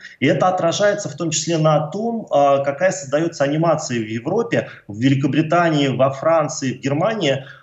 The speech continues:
а, а, которая несет в себе совершенно другие визуальные коды и смыслы, да, намного более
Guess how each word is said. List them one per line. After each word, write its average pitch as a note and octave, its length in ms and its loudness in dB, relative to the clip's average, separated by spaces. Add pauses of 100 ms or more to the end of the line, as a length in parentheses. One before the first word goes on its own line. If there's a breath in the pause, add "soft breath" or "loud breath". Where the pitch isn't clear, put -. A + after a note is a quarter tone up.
а, C#3 880 4
а, - 120 -10
которая E3 880 2
несет D3+ 380 -4
в - 60 -12
себе D#3 220 0
совершенно D#3 420 -4
другие C#3+ 400 -4
визуальные D#3+ 560 2
коды D3 320 2
и D#3+ 80 2
смыслы, D#3 640 -2
да, A2 200 0
намного C#3 440 0
более D3 680 2